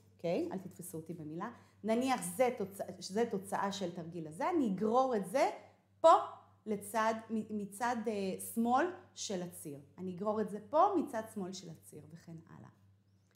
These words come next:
בתרגיל האחרון אתם צריכים פשוט לסמן את התשובה הנכונה וללחוץ פיניש. ברגע שאתם לוחצים פיניש, אתם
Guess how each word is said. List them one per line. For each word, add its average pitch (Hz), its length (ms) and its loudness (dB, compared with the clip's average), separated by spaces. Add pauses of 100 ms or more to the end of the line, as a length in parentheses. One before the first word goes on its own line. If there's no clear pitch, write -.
(480)
בתרגיל 330 480 6
האחרון 254 640 4
אתם 214 200 -4
צריכים 240 260 -6
פשוט - 300 -8
לסמן 185 440 -6
את 175 60 -14
התשובה 170 340 -12
הנכונה 151 540 -12 (840)
וללחוץ 330 720 2
פיניש. 226 480 -10 (720)
ברגע 277 400 6
שאתם 294 360 2
לוחצים 202 480 -4
פיניש, 170 600 -10 (340)
אתם 370 160 -2